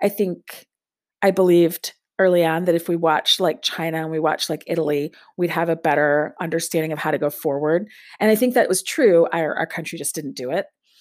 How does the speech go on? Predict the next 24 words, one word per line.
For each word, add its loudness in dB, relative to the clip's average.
Um, -2
and 0
I 0
also 2
didn't, -4
I 0
didn't 0
wanna -4
be -6
part -6
of -4
the -6
noise. -6
If -6
you 2
remember, 2
there 4
was 2
just, -4
there 0
was -2
so 0
much -2
noise -4